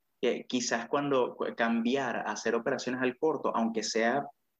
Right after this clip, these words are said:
eh, lo mismo, pero al revés, por decirlo de alguna forma, igual cuesta porque es como que, eh, quizás uno se programa mentalmente de que, eh, no sé, de que es una pequeña caída, es un pequeño pullback, o es,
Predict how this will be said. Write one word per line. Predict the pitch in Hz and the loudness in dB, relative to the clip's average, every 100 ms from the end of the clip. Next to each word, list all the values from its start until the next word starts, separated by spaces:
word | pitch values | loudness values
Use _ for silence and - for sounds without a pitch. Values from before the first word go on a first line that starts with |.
| - - | -2 2
eh, | 107 104 | 2 2
lo | 113 113 | 2 4
mismo, | 131 135 147 147 | 4 2 0 2
pero | 135 107 | 2 2
al | 107 | 0
revés, | 113 151 135 - - | 2 2 2 0 -2
por | 107 | -2
decirlo | 107 113 | 0 0
de | 131 | 2
alguna | 147 147 | 0 0
forma, | 117 113 117 | 0 0 -2
igual | 117 117 120 - | 0 2 0 0
cuesta | 160 - - 156 | -2 -2 -4 -2
porque | 151 - 113 | -2 -2 -6
es | - | -2
como | 127 131 - | 0 0 0
que, | 101 95 _ _ _ | -2 -2 _ _ _
eh, | 123 110 - | 0 0 0
quizás | 123 113 120 | 0 0 0
uno | 135 139 | 0 0
se | 147 | 0
programa | - 117 107 110 110 127 | 0 0 2 2 2 2
mentalmente | 131 113 107 110 127 123 120 143 | 0 0 2 2 2 -2 0 0
de | 123 | 0
que, | - 101 101 101 - - - - | 0 0 0 -2 -10 -20 -6 0
eh, | - 117 - - | 2 0 -2 -6
no | 110 110 | -6 -2
sé, | 123 104 | -2 -2
de | 104 | -2
que | 113 | 0
es | |
una | 156 170 | 2 2
pequeña | 143 135 151 | 2 0 0
caída, | 131 123 107 | 0 2 0
es | - | 0
un | 131 | -2
pequeño | 135 131 139 | 0 0 0
pullback, | 131 104 113 104 107 | 0 2 2 2 2
o | |
es, | 104 104 | 0 0